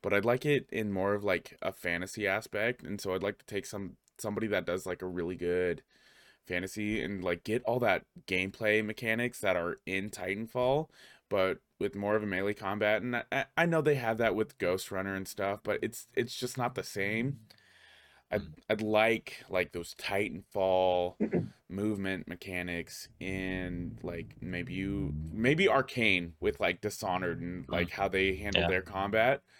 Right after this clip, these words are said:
Speaker 1: but with, uh, Titanfall's, like, movement. I think that would be so sick and just, like, a really good, like, fantasy-esque, um, like, parkour game.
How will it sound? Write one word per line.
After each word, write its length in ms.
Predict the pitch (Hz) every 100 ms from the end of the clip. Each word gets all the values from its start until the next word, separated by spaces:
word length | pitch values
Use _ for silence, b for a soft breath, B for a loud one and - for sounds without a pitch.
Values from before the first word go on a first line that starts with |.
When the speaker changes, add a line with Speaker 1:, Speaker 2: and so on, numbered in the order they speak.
| B B _
Speaker 1:
but 200 | 101 -
with, 220 | 101 95 - - _
uh, 380 | 107 101 90 82
Titanfall's, 680 | - 98 87 101 98 101 98
like, 340 | 80 80 - _ _ -
movement. 500 | 95 104 113 127 -
I 40 | 107
think 160 | 95
that 100 | 95
would 120 | 90 85
be 120 | 92
so 560 | - - - 101 98
sick 360 | 95 - 95 85
and 100 | 92
just, 180 | 82 -
like, 140 | 98
a 40 | 104
really 300 | 101 98 104
good, 360 | 95 98 95 - b b b b b _ _
like, 440 | 95 90 80 - _ b b b b b b _
fantasy-esque, 1300 | - 101 98 98 - 101 98 87 92 92 - - - -
um, 720 | 98 95 85 80 76 78 80 _ _ _ _ _ -
like, 360 | 82 82 - _ _ _
parkour 580 | - 95 92 - 92 85
game. 360 | 82 82 80